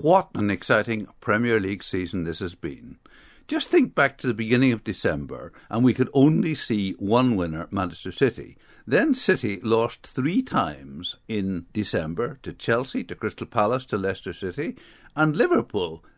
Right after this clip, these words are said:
opened up a substantial lead at the top. But then in the last week, Liverpool have drawn at home to Leicester City, drawn away to West Ham, two games you'd expected them to win.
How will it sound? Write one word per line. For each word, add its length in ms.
opened 380
up 240
a 60
substantial 720
lead 260
at 120
the 60
top. 380
But 140
then 180
in 80
the 100
last 380
week, 500
Liverpool 520
have 240
drawn 320
at 100
home 240
to 100
Leicester 380
City, 420
drawn 340
away 280
to 120
West 340
Ham, 440
two 180
games 380
you'd 160
expected 580
them 160
to 120
win. 340